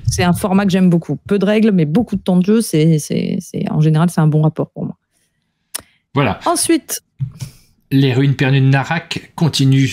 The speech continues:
Speaker 2: leurs aventures passionnantes. C'est un des jeux que j'aime bien, moi, parce que c'est, ça fait partie de mes jeux, euh, <laughs> mes jeux de divertissement,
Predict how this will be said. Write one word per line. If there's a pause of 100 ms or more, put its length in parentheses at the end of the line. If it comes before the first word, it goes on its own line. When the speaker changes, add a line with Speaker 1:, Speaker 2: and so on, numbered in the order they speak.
Speaker 2:
leurs
aventures
passionnantes.
C'est
un
des
jeux
que
j'aime
bien,
moi,
parce
que
c'est,
ça
fait
partie
de
mes
jeux,
euh, (340)
<laughs>
mes
jeux
de
divertissement,